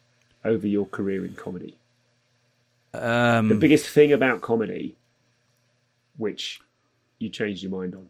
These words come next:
Speaker 1: It's a very hard question.
Speaker 2: Ooh.
Speaker 1: Just sort of, I just
Speaker 2: I
Speaker 1: sort of
Speaker 2: th-,
Speaker 1: riffed that one.
Speaker 2: I think in terms of,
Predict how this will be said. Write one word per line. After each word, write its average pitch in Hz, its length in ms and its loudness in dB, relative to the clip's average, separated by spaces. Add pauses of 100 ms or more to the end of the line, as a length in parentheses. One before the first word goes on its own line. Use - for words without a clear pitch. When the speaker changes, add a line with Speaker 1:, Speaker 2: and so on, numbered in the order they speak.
(120)
Speaker 1:
It's - 120 -12
a - 40 -16
very 120 140 -4
hard 98 240 -8
question. - 400 -16
Speaker 2:
Ooh. 113 260 -2
Speaker 1:
Just 85 140 -4
sort 87 220 -6
of, 87 160 -16
I - 60 -12
just - 100 -4
Speaker 2:
I 143 60 0 (120)
Speaker 1:
sort - 40 0 (100)
of 117 40 -2
Speaker 2:
th-, 131 140 4
Speaker 1:
riffed - 220 -18
that 85 240 -12
one. 90 80 -10 (400)
Speaker 2:
I 98 60 -6
think 151 360 2
in 135 80 4
terms 131 380 2
of, 120 200 -2